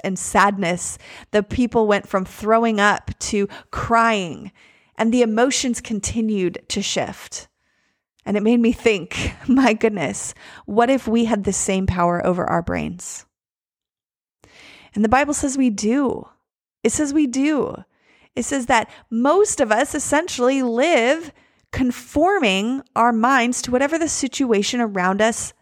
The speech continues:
says or warrants or kind of how we react to it.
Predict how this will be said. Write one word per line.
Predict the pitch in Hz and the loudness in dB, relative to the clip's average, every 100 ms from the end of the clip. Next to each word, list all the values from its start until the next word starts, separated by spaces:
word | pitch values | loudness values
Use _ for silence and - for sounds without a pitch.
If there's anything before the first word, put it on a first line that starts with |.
| _ | _
says | - - 208 196 220 247 - _ | -12 0 4 4 4 -2 -10 _
or | - 233 | -2 0
warrants | 220 185 185 196 233 - - - - _ - | 0 0 2 2 0 -2 -10 -14 -20 _ -6
or | 190 208 226 226 | 0 4 4 2
kind | - - 208 214 | -4 -6 -2 2
of | 233 226 226 220 - | 4 4 2 -6 -12
how | 196 - 214 | -4 0 2
we | 226 240 | 2 0
react | 226 254 254 339 - - | 0 0 2 0 -6 -10
to | - 175 | -4 -4
it. | - - - | -6 -10 -20